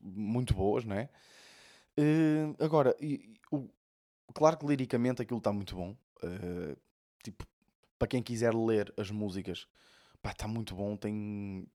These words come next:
tem coisas, tem gran-, grandes pérolas. Ehm, e, e é sempre fixe.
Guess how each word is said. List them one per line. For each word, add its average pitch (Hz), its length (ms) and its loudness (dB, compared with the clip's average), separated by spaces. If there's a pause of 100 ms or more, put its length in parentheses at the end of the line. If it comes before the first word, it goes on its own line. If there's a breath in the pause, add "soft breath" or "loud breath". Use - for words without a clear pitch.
tem 101 180 -8
coisas, 98 560 -2
tem 98 180 -6
gran-, 101 260 -2
grandes 101 380 -6
pérolas. 107 540 0 (580 loud breath)
Ehm, 107 1000 2
e, 101 440 -4
e 101 60 0
é 101 40 0
sempre - 280 -6
fixe. 101 380 -6